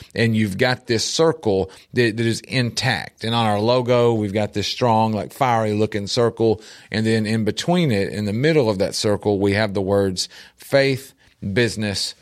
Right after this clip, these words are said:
and community. And it's the idea that when you are focusing on faith, the starting point of the circle, then you come around and you do your business, you know, in the marketplace. You have your mission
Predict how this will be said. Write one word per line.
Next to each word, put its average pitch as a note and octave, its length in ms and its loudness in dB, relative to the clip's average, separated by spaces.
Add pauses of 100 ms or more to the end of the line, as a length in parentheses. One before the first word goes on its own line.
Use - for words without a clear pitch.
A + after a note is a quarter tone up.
(120)
and G2+ 220 -2
community. F2+ 640 -4 (420)
And A2+ 100 0
it's C3 200 2
the B2 140 4
idea A#2+ 640 2 (220)
that A#2 180 2
when A#2+ 300 2
you A#2 120 4
are A2 120 4
focusing C#3 520 0
on C3 220 0
faith, A#2 580 -2
the A2 120 0
starting A#2+ 380 0
point A#2 280 -2
of A2+ 160 -6
the D3 80 0
circle, A#2+ 440 0 (440)
then D3+ 160 2
you D#3 120 0
come F#3 200 0
around C#3+ 440 0
and A#2 260 -4
you A#2 60 0
do A2 100 -2
your B2+ 140 2
business, A#2 560 -2
you G2+ 60 -2
know, G#2 120 0
in A2 80 0
the B2+ 60 -2
marketplace. G#2+ 720 -2
You G2+ 80 -2
have G2 100 -4
your G#2 140 -2
mission G#2+ 500 -2